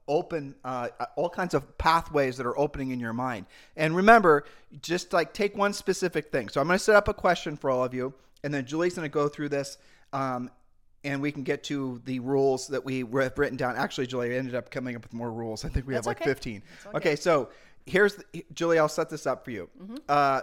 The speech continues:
Speaker 1: so levels of learning, levels of mastery, and with regards to an agent being a listing agent.
Speaker 2: Yes. Okay. So first, I want you to recognize that in life, in business, and things you're working on,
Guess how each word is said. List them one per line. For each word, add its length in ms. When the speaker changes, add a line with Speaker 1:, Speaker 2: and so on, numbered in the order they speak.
Speaker 1:
so 180
levels 360
of 120
learning, 340
levels 320
of 140
mastery, 680
and 300
with 240
regards 520
to 280
an 120
agent 420
being 220
a 60
listing 500
agent. 300
Speaker 2:
Yes. 440
Okay. 360
So 440
first, 300
I 60
want 180
you 60
to 80
recognize 680
that 320
in 180
life, 320
in 140
business, 400
and 100
things 180
you're 120
working 300
on, 220